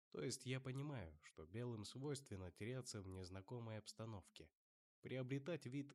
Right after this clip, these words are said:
эдакой трогательной беспомощности. Но не до такой же степени. Любое неожиданное или необычное явление погружало Ахиме в прострацию,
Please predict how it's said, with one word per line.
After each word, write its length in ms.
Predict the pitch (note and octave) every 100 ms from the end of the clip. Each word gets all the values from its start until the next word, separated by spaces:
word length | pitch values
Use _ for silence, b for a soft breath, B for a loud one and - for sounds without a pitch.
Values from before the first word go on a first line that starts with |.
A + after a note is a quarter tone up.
| -
эдакой 420 | C#3 C3 B2+ B2
трогательной 720 | A#2+ C3+ C#3 B2+ B2+ B2 A#2+
беспомощности. 1040 | A#2+ B2 - G#2+ E2 D#2 - D#2+ - - D#2 _ _ _ _ _ _
Но 280 | - F#2+ G#2+
не 140 | G#2+ G2+
до 140 | A2
такой 400 | A#2 A2 - A#2
же 180 | G#2 A2
степени. 680 | - - A2+ - D#2+ D#2 D#2 _ _ _ _ _ _ _ _ -
Любое 480 | C#3+ D3 D#3+ D3
неожиданное 800 | A#2+ A#2+ A#2 D3 C3 G#2+ F#2 F2
или 240 | F#2 F#2+ F#2+
необычное 640 | G2 F#2+ G#2+ C3 - G#2
явление 600 | G2 F#2+ A2+ C3 A2+ F#2+
погружало 680 | - F2 F2+ G2+ A#2+ A#2+ A2
Ахиме 460 | G#2 - C3 A#2+ A2+
в 60 |
прострацию, 840 | - A2 - A#2 A2 - F2 D#2